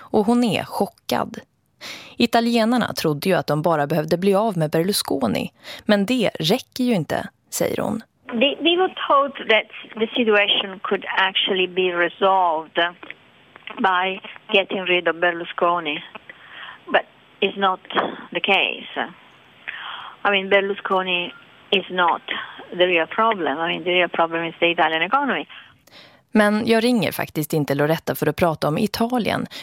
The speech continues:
Speaker 1: utan för att diskutera Kina. Hon har precis kommit ut med boken Made in China, den nya ekonomiska supermakten.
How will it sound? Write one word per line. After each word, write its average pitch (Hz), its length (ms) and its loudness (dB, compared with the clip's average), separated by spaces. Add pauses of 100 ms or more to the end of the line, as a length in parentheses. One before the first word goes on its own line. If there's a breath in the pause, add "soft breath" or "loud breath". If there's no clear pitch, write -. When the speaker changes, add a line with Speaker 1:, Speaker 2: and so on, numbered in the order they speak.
Speaker 1:
utan 143 260 2
för 135 120 -2
att 139 100 -4
diskutera 151 600 0
Kina. 196 640 0 (580 loud breath)
Hon 226 240 4
har 226 140 4
precis 226 500 0
kommit 156 300 -2
ut 127 180 -2
med 156 160 0
boken 175 480 0
Made 160 380 2
in 180 120 0
China, 240 580 0 (180 soft breath)
den 151 180 2
nya 151 280 2
ekonomiska 170 720 0
supermakten. 202 960 -2